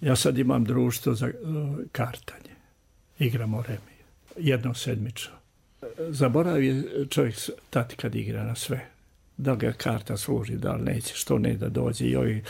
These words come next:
št-, kako sam presekao ovamo, onamo. Ni na šta ne pomisli. Na sve probleme i to je jako, ovaj,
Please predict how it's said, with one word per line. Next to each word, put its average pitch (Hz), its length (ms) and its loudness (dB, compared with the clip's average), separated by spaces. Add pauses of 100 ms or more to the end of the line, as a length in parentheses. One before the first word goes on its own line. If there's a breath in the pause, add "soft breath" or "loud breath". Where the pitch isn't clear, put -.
(420 loud breath)
št-, - 280 -6
kako - 260 0
sam 120 200 0
presekao - 560 -2
ovamo, 117 360 2
onamo. 123 340 0 (320 loud breath)
Ni 214 200 6
na 175 140 4
šta 139 180 0
ne 135 120 2
pomisli. 120 440 -2 (1080)
Na 131 100 4
sve 202 200 4
probleme 160 800 2
i 120 360 0 (400 loud breath)
to 135 140 4
je 123 120 4
jako, 123 400 2 (340)
ovaj, 123 680 -2